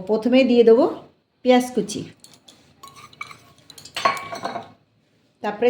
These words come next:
দিয়ে দেবো হলুদ, দিয়ে দেবো লবণ, আর এই যে আমি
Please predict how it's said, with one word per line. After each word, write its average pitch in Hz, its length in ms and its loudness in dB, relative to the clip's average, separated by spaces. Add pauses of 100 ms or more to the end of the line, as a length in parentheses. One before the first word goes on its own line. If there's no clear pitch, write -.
দিয়ে 240 180 0
দেবো 254 120 4 (100)
হলুদ, 254 400 6 (3500)
দিয়ে 240 200 -2
দেবো 277 120 2 (120)
লবণ, 233 340 4 (3000)
আর 214 160 -4
এই 240 100 0
যে 277 120 2
আমি 240 120 0